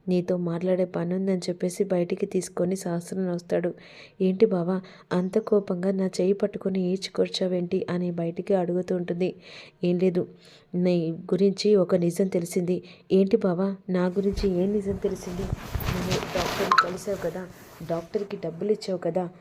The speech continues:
అసలు డాక్టర్తో ఎందుకు మాట్లాడావు?" అని చెప్పేసి విహారీ క్వశ్చన్ వేస్తూ ఉంటాడు.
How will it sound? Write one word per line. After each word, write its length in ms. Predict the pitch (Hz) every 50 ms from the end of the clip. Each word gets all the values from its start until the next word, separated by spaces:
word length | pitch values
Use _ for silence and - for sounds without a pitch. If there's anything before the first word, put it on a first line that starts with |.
| - - - -
అసలు 260 | 175 170 - 190 170 160
డాక్టర్తో 580 | 165 160 160 160 - 202 185 180 202 190 185
ఎందుకు 380 | - - 165 170 185 202 - 220
మాట్లాడావు?" 500 | 202 202 196 190 190 190 185 185 185 180 -
అని 80 | 175 175
చెప్పేసి 500 | 170 - 170 - - 175 175 175 - 196
విహారీ 540 | 175 165 160 160 180 185 180 175 180 180 165 - - - - _ -
క్వశ్చన్ 320 | - 185 175 175 214 202 196
వేస్తూ 320 | 185 180 - - 214 196
ఉంటాడు. 420 | 190 175 175 185 180 175 180 165